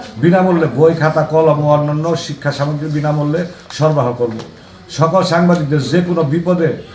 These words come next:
যথাযথ পাশে থাকার সহায়তা করব। প্রতি বছর দুইবার পরিবার সহ ঈদ, পুণ্যমিলন ও সাংবাদিকদের ভ্রমণের ব্যবস্থা করব। প্রত্যেক সদস্য ফ্যামিলি নিয়ে আমরা ট্যুর ভ্রমণের ব্যবস্থা করব।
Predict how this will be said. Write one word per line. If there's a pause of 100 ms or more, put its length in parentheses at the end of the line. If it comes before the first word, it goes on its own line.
(260)
যথাযথ
পাশে
থাকার
সহায়তা
করব। (1200)
প্রতি
বছর (800)
দুইবার (840)
পরিবার
সহ
ঈদ,
পুণ্যমিলন
ও
সাংবাদিকদের
ভ্রমণের
ব্যবস্থা
করব। (1200)
প্রত্যেক
সদস্য (160)
ফ্যামিলি
নিয়ে (760)
আমরা (200)
ট্যুর (300)
ভ্রমণের
ব্যবস্থা
করব।